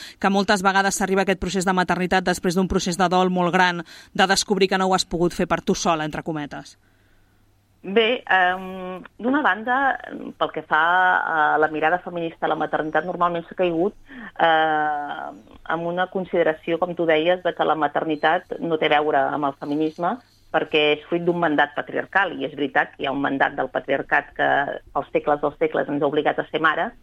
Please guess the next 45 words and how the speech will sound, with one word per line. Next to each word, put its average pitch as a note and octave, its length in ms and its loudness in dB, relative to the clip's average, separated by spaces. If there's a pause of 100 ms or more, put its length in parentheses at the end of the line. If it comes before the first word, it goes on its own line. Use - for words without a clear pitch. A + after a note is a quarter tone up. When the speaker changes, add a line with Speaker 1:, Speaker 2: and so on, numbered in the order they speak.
(560)
Speaker 2:
però D#3 80 2
això D3+ 140 -4
ha - 20 -4
anat D#3+ 160 0
canviant D3+ 460 0
també C#3+ 260 -2
gràcies D3+ 300 -2
a - 20 -4
aquest D3+ 160 -2
moviment D#3+ 380 0
feminista D#3 500 -2
que E3 80 0
ha - 20 0
reivindicat D3+ 540 0
com D3 160 -2
a C#3+ 80 0
dones D3 320 -4
poder D#3 240 0
decidir D#3 380 -4
sobre D#3 160 0
el D3+ 80 -2
nostre D3 260 -6
cos. C#3+ 300 -2 (420)
Per E3+ 160 0
tant, F#3+ 160 -2
jo A3 80 0
crec G#3 220 -2
que G#3+ 100 0
des E3+ 140 2
dels D#3+ 180 -4
feminismes F3 480 -2
no F#3 140 -6
es - 80 -20
tracta F3+ 260 -2
de D#3+ 140 -2
rebutjar D3 420 0
l'experiència D3 800 -6
materna, F3 580 -2 (300)
però F#3 100 0
tampoc F#3+ 400 0
es - 80 -8
tracta F3+ 320 -2
d'idealitzar-la D3+ 720 -2
o C#3+ 80 -2
essencialitzar-la, D3 800 -4